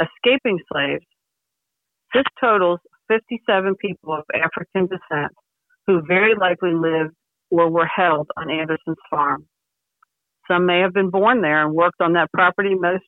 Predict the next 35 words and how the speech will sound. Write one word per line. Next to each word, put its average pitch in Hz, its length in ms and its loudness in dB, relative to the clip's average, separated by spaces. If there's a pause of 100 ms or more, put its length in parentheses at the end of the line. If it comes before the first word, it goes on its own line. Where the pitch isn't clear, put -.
or 185 120 0
all 180 200 0
of 180 60 -10
their 180 160 0
life. 156 320 2 (800)
They 165 80 4
may 165 180 4
have 165 160 2
built 175 320 2
Anderson's 170 500 -2 (120)
brick 175 240 2
house, 214 320 2 (720)
raised 170 480 -2
the 160 380 0 (420)
slave 185 320 2
pen 175 160 0 (160)
to 170 200 -2
a 151 140 -4
full 165 200 0 (100)
two 165 100 -2 (160)
stories, 190 480 -2 (640)
uh, 151 160 2 (180)
built 170 180 -2
their 156 140 4
own, 180 380 0 (580)
uh, 147 240 2
homes 202 480 0 (420)
and 165 140 -4
other 170 260 2
buildings. 156 420 -4 (1040)
It's 170 140 -4
not 254 200 2
likely 202 400 0
they 165 140 0
built 180 280 -2